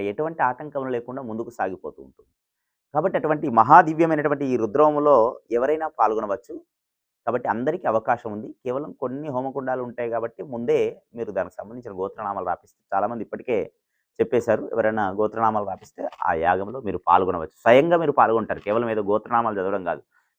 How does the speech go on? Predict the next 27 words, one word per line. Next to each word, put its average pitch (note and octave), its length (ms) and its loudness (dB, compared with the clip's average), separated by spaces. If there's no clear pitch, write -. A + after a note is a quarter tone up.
మీరే A#2+ 260 6
యజ్ఞంలో B2+ 460 2
ఉండి A#2 260 -2
మీరే C3 360 4
యజ్ఞంలో C3+ 380 2
ఆహుతులు A#2 360 4
అర్పిస్తూ F#2+ 420 -8
ఉంటారు. D#2 320 -6
కాబట్టి B2 300 -2
మిగతా B2 300 0
చోట్ల - 300 -6
ఈ A#2 60 4
అవకాశం A#2 360 0
దొరకదు. F2+ 320 -6
యాగశాలలో A#2+ 500 4
కేవలం A#2+ 380 2
పండితులు B2 380 0
మాత్రమే B2 360 -2
చేస్తూ A#2 300 -6
ఉంటారు, G2+ 220 -8
కానీ C#3+ 200 -10
ఇక్కడ B2 200 0
నేరుగా B2 400 4
కూర్చున్నటువంటి B2+ 640 -4
యజమానులకే A#2 520 0
అవకాశం G2 460 -4
ఉంటుంది. E2+ 320 -16